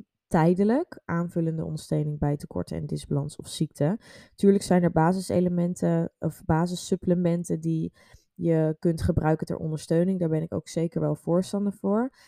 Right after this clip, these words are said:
Maar ik ben er ook voorstander van dat klachten altijd bij de oorzaak moeten worden aangepakt. En het kan tijdelijk ondersteunen om dat met een supplement te doen.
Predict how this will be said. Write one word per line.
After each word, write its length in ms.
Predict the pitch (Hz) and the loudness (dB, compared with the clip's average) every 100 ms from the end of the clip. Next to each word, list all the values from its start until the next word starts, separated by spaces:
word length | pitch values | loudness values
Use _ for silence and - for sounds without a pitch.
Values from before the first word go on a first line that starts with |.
| _ - | _ -4
Maar 140 | 170 | -2
ik 60 | 175 | 0
ben 140 | 170 | -2
er 100 | 165 | 0
ook 180 | - 175 | -4 -4
voorstander 520 | - 180 - 165 165 | -2 -2 -2 -4 -4
van 280 | - 156 160 | -2 -4 -2
dat 200 | 160 - | -6 -6
klachten 480 | - 175 180 - 214 | -2 0 0 -2 -4
altijd 580 | - 165 170 160 165 - | 0 -2 0 -2 -2 -2
bij 140 | 156 | -2
de 100 | 160 | 0
oorzaak 300 | - 165 165 | 0 -2 -2
moeten 220 | 170 160 160 | -6 -4 -4
worden 200 | 151 - | -4 -2
aangepakt. 680 | 151 165 - 190 220 - _ _ _ _ - | -4 -4 -2 -2 -2 -6 _ _ _ _ -2
En 580 | 175 170 165 160 160 175 | 2 4 2 0 -4 -8
het 200 | - 175 | -8 -4
kan 200 | 170 165 | -2 0
tijdelijk 500 | 175 170 180 165 - | 4 4 4 2 0
ondersteunen 680 | 165 156 - 160 160 156 - | -4 -4 0 2 2 0 -4
om 320 | - 156 156 | -4 -4 -2
dat 200 | 151 - | -4 -2
met 160 | 151 | -6
een 80 | 151 | -6
supplement 500 | - 160 165 170 214 | -8 -4 0 0 0
te 80 | 226 | -2
doen. 300 | 220 254 | -4 -4